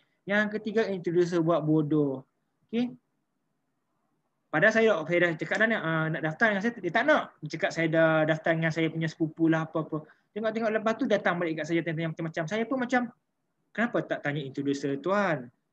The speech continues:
Saya tanya dia. Oh, alah-alah kan dia pun jawab, "Minta maaf lah," dia kata. "Saya ingatkan hari tu saya daftar tu betul pun, tapi dia tak pernah reply saya pun." Bukan saya nak cakap lah. Itu problem dia lah.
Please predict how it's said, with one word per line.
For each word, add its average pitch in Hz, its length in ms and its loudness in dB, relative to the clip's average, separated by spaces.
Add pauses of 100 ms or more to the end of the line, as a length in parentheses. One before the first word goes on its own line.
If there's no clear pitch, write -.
Saya 139 120 -14
tanya 139 200 -6
dia. 123 280 -6 (640)
Oh, 131 120 -10
alah-alah 165 240 4
kan 214 80 0
dia 185 80 -2
pun 175 120 -2
jawab, 160 280 -2
"Minta 139 160 -6
maaf 156 240 -4
lah," 165 80 -4
dia 160 120 -2
kata. 160 360 -6 (680)
"Saya 139 200 -2
ingatkan 139 440 -4
hari 170 120 -2
tu 190 240 -4
saya 165 200 0
daftar 156 280 -2
tu 185 80 -4
betul 180 400 -2
pun, 180 160 -6
tapi 185 240 -6
dia 202 160 -2
tak - 120 -6
pernah 190 120 -2
reply 196 240 -4
saya 190 240 -2
pun." 139 280 -4 (1700)
Bukan 190 240 0
saya 202 160 -2
nak 170 80 -4
cakap 190 240 -2
lah. 208 140 2 (420)
Itu 156 160 -6
problem 196 480 -2
dia 202 80 0
lah. 180 160 -4